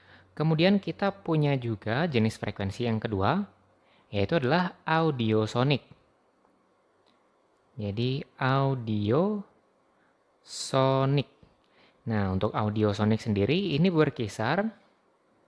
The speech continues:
di dua puluh hertz sampai dengan dua puluh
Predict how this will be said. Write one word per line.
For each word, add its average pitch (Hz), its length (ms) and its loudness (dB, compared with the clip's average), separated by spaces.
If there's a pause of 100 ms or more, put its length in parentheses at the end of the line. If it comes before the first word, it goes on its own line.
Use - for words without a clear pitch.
(260)
di 143 240 2
dua 110 400 2
puluh 101 320 0
hertz 113 800 -2
sampai 151 480 0
dengan 135 480 2 (640)
dua 101 320 0
puluh 160 320 0